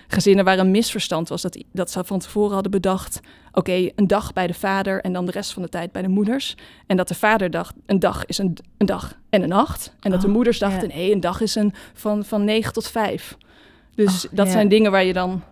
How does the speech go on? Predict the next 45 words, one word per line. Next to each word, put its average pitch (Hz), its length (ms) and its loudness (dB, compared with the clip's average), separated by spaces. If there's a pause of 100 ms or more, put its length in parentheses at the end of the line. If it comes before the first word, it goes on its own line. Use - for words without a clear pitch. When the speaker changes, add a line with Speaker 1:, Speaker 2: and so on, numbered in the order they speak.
(220)
Speaker 1:
nou 226 180 2
ja, 160 140 -2
Speaker 2:
Ja. 190 200 0 (440)
Speaker 1:
hele 214 260 2
kleine 202 340 2
dingen. 170 200 0
Speaker 2:
Dus 214 120 2
dat 196 180 2
is 202 120 -2
eigenlijk 180 360 2
heel 165 100 2
handig 175 180 2
met 170 140 0
zo'n 175 160 2
notaris 175 640 0
die 180 220 -2
gewoon 175 420 -4
even 165 280 -8
flink 175 340 -4
doorvraagt. 151 920 -4
Speaker 1:
Ja, 320 340 4
en - 200 2
ook, - 320 0
dus 226 280 0
bijvoorbeeld 247 520 -2
ook, 277 160 2
wat 214 240 2
doen 233 180 6
we 214 120 0
als, - 480 -2
eh, 233 280 0
mijn 202 180 0
vrouw 208 220 0
en 208 80 4
ik 214 160 0
ooit 214 160 0
uit 190 140 -4
elkaar 220 340 -2
gaan 247 240 0
en 226 80 0
we - 80 -6
krijgen - 280 -6
een 190 60 4
nieuwe 196 340 0
geliefden? 240 640 2